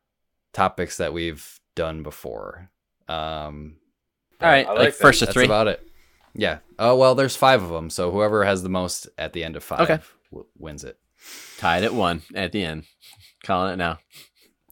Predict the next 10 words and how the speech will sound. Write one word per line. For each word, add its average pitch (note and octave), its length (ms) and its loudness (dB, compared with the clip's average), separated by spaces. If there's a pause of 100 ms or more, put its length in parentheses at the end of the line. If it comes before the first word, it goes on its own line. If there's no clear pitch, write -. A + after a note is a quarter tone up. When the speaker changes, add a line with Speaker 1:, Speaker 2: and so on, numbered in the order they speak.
Speaker 1:
So G#2+ 200 4
this A#2+ 140 2
could C#3+ 140 2
either B2+ 260 4
go G#2 260 6
really A2 300 4
fast, A2 680 0
or F#2 460 2
it F2+ 180 -4
could, F2 340 -4